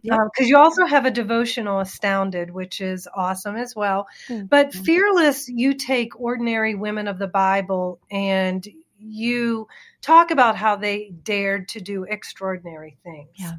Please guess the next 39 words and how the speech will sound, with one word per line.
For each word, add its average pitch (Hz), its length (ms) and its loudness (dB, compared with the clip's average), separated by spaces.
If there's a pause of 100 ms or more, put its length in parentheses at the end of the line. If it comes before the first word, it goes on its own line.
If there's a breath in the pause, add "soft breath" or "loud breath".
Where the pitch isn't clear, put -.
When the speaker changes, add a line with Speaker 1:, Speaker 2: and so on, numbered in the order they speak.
(400 loud breath)
Speaker 2:
And 269 220 6 (100)
I 262 160 8
think 285 260 0
it 302 140 -4
ties 254 400 -2
into 220 840 -6
the 214 200 -10
obedience 214 720 -12
factor. 285 640 -8
Speaker 1:
A 170 40 -16
hundred 170 260 -6
percent. 156 380 -8
Speaker 2:
It's 240 120 -8
the 180 60 -10
Speaker 1:
Mm-hmm. 175 180 -8
Speaker 2:
same 262 600 -2 (120)
level 247 520 -2
of 220 100 -8
obedience 220 680 -8
we 220 120 -12
use 208 540 -12
in 190 260 -10
the 185 60 -12
pain. 196 580 -10 (280)
Speaker 1:
Yes. 160 300 -2
Speaker 2:
Uh, 180 260 -8
turning 220 360 -6
our 202 160 -2
pain 202 320 -8
into 196 180 -8
purpose. 190 720 -8 (180)
Uh, 190 300 -6
it's 220 220 -12
just 220 420 -8 (580 soft breath)
"You 208 140 -8
follow 247 400 2
my 240 240 2
foot 240 320 -6
here. 233 500 -6